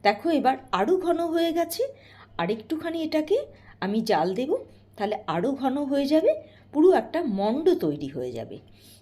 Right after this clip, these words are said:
তখন বোঝা যাবে ক্ষীরটা তৈরি হয়ে গেছে। দেখো একদম কড়াই থেকে উঠে এসছে, তার মানে ক্ষীরটা এবার তৈরি হয়ে গেছে। এবার আমি গ্যাসটা অফ করে দিয়ে এটাকে ঢাকা দিয়ে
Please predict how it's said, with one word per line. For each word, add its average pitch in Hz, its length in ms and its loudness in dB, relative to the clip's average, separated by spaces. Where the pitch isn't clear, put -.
তখন 226 320 2
বোঝা 202 280 -2
যাবে 220 240 0
ক্ষীরটা - 340 -4
তৈরি 156 320 -2
হয়ে 127 200 -8
গেছে। 117 300 -12
দেখো 233 280 2
একদম 208 280 -2
কড়াই 269 320 2
থেকে 285 180 -6
উঠে 262 260 -2
এসছে, - 240 -8
তার 208 140 6
মানে 214 180 -2
ক্ষীরটা - 400 -6
এবার 226 260 -2
তৈরি 208 300 -2
হয়ে 208 240 2
গেছে। 190 320 -2
এবার 370 200 2
আমি 208 120 -6
গ্যাসটা 165 380 -6
অফ 175 100 -6
করে 214 260 -2
দিয়ে 427 200 0
এটাকে 190 380 -4
ঢাকা 160 340 -6
দিয়ে 254 200 -6